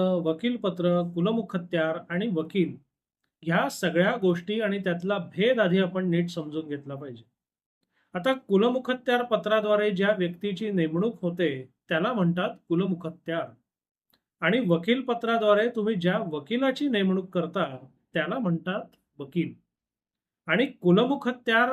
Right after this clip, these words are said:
आणि वकील या दोघांच्याही भूमिका पूर्णतः स्वतंत्र आणि भिन्न आहेत. कुलमुखत्यार म्हणजे त्या व्यक्तीला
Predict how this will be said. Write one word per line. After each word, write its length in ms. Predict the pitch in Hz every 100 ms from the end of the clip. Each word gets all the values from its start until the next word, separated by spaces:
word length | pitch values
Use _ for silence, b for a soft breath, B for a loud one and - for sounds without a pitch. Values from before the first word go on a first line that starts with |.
| 254
आणि 200 | 196 220 233
वकील 580 | 165 170 208 151 135 - -
या 180 | 180 233
दोघांच्याही 880 | 175 156 139 147 226 240 262 233
भूमिका 720 | 240 165 165 190 180 185 139 139 _ _ _ _
पूर्णतः 640 | 185 226 269 262 254 202 240
स्वतंत्र 840 | - 175 170 240 262 240 156 143 175 _
आणि 160 | 165 214
भिन्न 400 | 214 156 165 156
आहेत. 300 | 156 123 131 _ _ _ _ _ _ _ _ _ _
कुलमुखत्यार 920 | 185 190 269 285 - 247 226 170 160 214
म्हणजे 400 | 190 185 226 254 -
त्या 240 | 175 233
व्यक्तीला 640 | 220 185 - 196 180 202